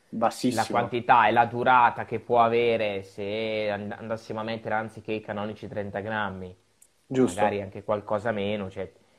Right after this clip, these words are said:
Speaker 2: è anche poco impattante a livello economico, a livello
Speaker 1: Infatti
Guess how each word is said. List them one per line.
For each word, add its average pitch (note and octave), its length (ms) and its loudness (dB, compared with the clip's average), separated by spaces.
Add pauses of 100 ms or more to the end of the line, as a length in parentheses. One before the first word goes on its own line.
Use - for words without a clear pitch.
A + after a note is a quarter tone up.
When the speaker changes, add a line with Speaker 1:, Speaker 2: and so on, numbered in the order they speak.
Speaker 2:
è - 80 -8
anche A#2+ 600 2
poco C3 260 2
impattante A#2+ 840 -2
a A2+ 40 2
livello A2 300 0
economico, G#2+ 720 -4
a G2 40 -2
livello G2 240 -2
Speaker 1:
Infatti A#2 520 4